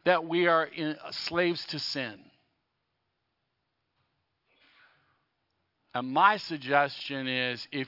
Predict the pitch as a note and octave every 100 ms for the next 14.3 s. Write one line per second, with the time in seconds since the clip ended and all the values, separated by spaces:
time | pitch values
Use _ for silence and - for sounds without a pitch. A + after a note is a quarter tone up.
0 | - D3 C#3+ C#3 E3+ A3+ B3 F#3+ C3 D3+
1 | C#3+ C#3 D3 - _ _ _ _ _ _
2 | _ _ _ _ _ _ _ _ _ _
3 | _ _ _ _ _ - D#3 D#3+ D#3+ F3
4 | C3+ A2+ A#2+ - - - - _ _ _
5 | _ _ _ _ _ - - C#3+ D3 -
6 | D#3 D3+ C#3 C3+ C3+ - C3+ C3+ C#3+ -
7 | A#2+ F#2+ - - - - _ _ _ _
8 | _ _ _ _ _ _ _ _ _ _
9 | _ _ _ D3 D#3 D3+ - D#3+ D3 -
10 | - B3+ B3+ - - - F3 D#3 C#3+ _
11 | - B2 B2+ G2+ G#2 D3 F3 - _ _
12 | _ _ _ _ _ _ _ - - -
13 | - F3+ - E3+ D#3 - G#3+ A3+ - -
14 | G3 A3+